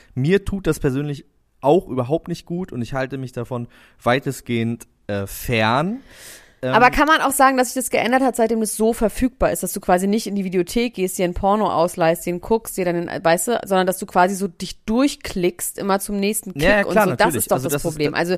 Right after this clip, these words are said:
Speaker 1: ja,
Speaker 2: eigentlich ist
Speaker 1: das
Speaker 2: ja nicht
Speaker 1: ist
Speaker 2: das Problem des Porno an sich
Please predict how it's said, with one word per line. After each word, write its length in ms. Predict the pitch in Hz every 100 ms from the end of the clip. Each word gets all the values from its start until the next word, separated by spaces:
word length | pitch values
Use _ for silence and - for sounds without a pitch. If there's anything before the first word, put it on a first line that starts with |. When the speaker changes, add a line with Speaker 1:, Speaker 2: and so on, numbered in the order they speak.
| -
Speaker 1:
ja, 200 | 165 180
Speaker 2:
eigentlich 280 | 185 233 -
ist 80 | 226
Speaker 1:
das 60 |
Speaker 2:
ja 80 | 254
nicht 140 | 233 247
Speaker 1:
ist 100 | 226
Speaker 2:
das 20 |
Problem 300 | 226 196 208
des 120 | 202
Porno 260 | - 202 202
an 180 | 156 185
sich 240 | 220 269